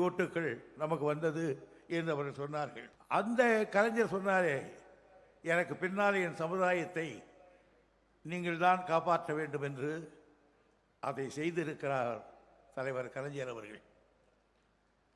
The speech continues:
அவருக்கு இன்றைக்கு இவர்கள் வீரர்களாக மறைந்திருக்கிறவர்களுக்கெல்லாம் அரசு மரியாதை செலுத்த வேண்டும் என்று சொன்னவர் கலைஞர்.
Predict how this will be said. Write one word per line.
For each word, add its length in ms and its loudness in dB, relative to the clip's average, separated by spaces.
அவருக்கு 420 0
இன்றைக்கு 480 2
இவர்கள் 580 0
வீரர்களாக 920 4
மறைந்திருக்கிறவர்களுக்கெல்லாம் 1500 2
அரசு 360 0
மரியாதை 680 2
செலுத்த 320 2
வேண்டும் 280 0
என்று 180 -4
சொன்னவர் 400 -10
கலைஞர். 420 -12